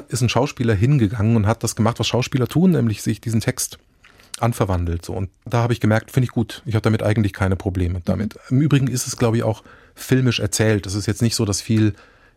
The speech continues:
Speaker 1: Inneres, äh, stattfindet, sondern es passiert was. Also es ist, ähm, ähm, abenteuerliche
Speaker 2: Ja, es wäre
Speaker 1: Geschichte, ein, ein Road-Movie,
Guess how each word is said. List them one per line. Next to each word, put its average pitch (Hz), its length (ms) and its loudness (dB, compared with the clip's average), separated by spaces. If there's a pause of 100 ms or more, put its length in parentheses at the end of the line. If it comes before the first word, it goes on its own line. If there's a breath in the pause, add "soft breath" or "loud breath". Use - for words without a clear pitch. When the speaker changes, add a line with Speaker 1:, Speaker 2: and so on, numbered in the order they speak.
Speaker 1:
Inneres, 120 840 0 (360)
äh, - 320 -10
stattfindet, 104 520 -4
sondern 107 200 0
es 98 120 -8
passiert - 560 -2
was. - 320 -6
Also 104 180 -2
es 101 60 -2
ist, 104 180 -4
ähm, 95 320 -2
ähm, 95 220 -4
abenteuerliche 117 420 -2
Speaker 2:
Ja, 123 140 6
es 120 120 4
wäre 117 120 4
Speaker 1:
Geschichte, 127 520 2
ein, 107 200 2
ein 104 140 4
Road-Movie, 127 920 4